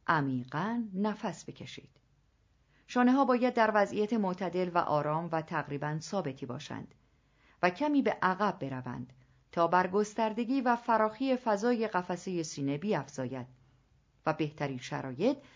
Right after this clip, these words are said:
برای عملکرد شش‌ها پیش آید و بیشترین مقدار هوا در کل سیستم تنفسی به هنگام خواندن داخل و خارج شود.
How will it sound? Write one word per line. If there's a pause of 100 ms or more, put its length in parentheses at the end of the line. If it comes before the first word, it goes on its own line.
(140)
برای
عملکرد
شش‌ها
پیش
آید (880)
و
بیشترین
مقدار
هوا
در
کل
سیستم
تنفسی (320)
به
هنگام
خواندن (360)
داخل
و
خارج
شود.